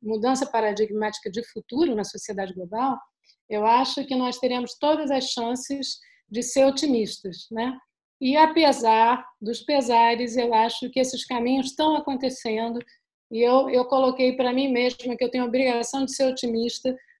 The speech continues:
pra não me imobilizar. Então, eu penso que vamos em frente e a gente vai construir. Não é a primeira crise, nem será a última, e a gente vai continuar.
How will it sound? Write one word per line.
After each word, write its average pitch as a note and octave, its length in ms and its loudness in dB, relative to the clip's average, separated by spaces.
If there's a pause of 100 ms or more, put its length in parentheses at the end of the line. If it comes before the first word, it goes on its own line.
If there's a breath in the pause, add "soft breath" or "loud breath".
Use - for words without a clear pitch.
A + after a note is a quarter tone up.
pra A#3+ 140 2
não B3 200 2
me C4 100 0
imobilizar. B3 720 0 (540)
Então, A3+ 540 0
eu A#3+ 200 2
penso A#3 440 -2
que B3 120 -6
vamos C4 260 0
em C4+ 160 -2
frente C4 460 -2
e D#4 80 0
a C#4+ 80 2
gente C#4+ 240 -4
vai D4+ 140 0
construir. D#4 580 -2 (300)
Não C4+ 180 0
é C#4 120 4
a C#4 40 0
primeira C4 440 0
crise, D4 320 -2
nem C#4 160 -2
será C4 300 -2
a A#3 60 -2
última, C4+ 560 -4
e C4+ 120 0
a B3 80 0
gente B3 240 -6
vai B3 120 -8
continuar. B3+ 520 -8